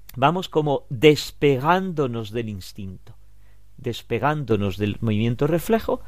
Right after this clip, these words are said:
despegándonos del instinto, como cuando vamos quitando una tira, una tirita que vamos como poco a poco despegándonos, despegándonos hasta despegarla. Bueno, pues ese despegarla definitivamente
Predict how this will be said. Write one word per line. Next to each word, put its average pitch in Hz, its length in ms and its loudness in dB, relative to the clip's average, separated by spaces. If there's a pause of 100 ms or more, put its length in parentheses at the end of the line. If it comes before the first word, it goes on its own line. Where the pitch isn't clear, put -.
(280)
despegándonos 165 1040 6
del 160 160 4
instinto, 160 440 -2
como 117 200 -2
cuando 117 260 2
vamos 156 240 0
quitando 156 380 0
una 147 200 0
tira, 160 280 2 (220)
una 147 300 4
tirita 147 440 2
que 127 120 4
vamos 156 340 2 (380)
como 131 300 0
poco 165 180 6
a 156 80 6
poco 156 240 4
despegándonos, 175 720 2
despegándonos 175 580 0
hasta 170 260 0
despegarla. 156 680 2 (300)
Bueno, 135 200 4
pues 113 200 -2
ese 160 240 0
despegarla 156 800 4
definitivamente 147 1300 -4